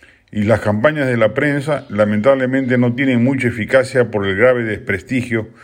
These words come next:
que el periodismo arrastra desde hace años, pendiente que no logra remontar.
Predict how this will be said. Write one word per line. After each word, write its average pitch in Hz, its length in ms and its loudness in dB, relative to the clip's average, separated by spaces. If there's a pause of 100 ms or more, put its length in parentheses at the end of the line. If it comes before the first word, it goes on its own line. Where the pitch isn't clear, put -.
(300)
que 107 60 -6
el 98 100 -4
periodismo 107 520 0
arrastra 110 440 0
desde 101 300 0
hace 107 220 -2
años, 117 480 -2
pendiente 107 580 0
que 98 100 -2
no 104 200 0
logra 110 280 2
remontar. 85 760 -2